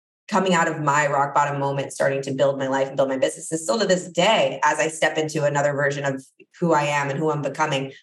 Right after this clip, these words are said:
I get imposter syndrome and I get that voice. And I use my badass list every single time to be able to overcome it and step into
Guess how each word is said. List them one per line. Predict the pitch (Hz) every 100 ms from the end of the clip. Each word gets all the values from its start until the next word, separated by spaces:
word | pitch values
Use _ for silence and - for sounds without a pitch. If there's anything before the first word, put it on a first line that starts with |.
| -
I | 190
get | 233
imposter | 202 202 196 170
syndrome | 165 156 151
and | 151
I | 151
get | 160 156
that | 147 -
voice. | 156 131 - - - _ - - _
And | 165 156 151 156 160 160 160
I | 180
use | 180 175
my | 170
badass | 156 143 143
list | 156 160
every | - 139
single | 139 151 165
time | 147 104 180
to | -
be | 139
able | 135 139
to | 127
overcome | 139 139 135 135
it | 135 -
and | 147
step | 143 143 143 -
into | 139 151 - - 139